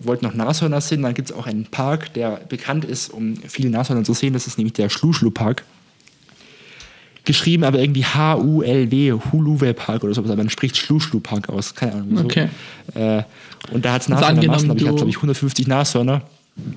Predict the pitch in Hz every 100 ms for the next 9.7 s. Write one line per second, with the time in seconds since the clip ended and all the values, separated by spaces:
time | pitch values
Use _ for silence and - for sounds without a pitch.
0 | - - 143 143 127 147 - _ - 160
1 | 151 165 160 156 151 147 165 156 160 160
2 | 156 - - 185 - - - - - -
3 | - - _ _ _ _ _ _ _ -
4 | - 113 - 120 131 117 117 113 113 -
5 | - 175 - 185 - - - - - 110
6 | 113 - - - 110 113 110 117 110 -
7 | 131 107 - - 107 101 101 110 107 101
8 | 95 - - - - - - - - -
9 | - 123 - 104 - 92 -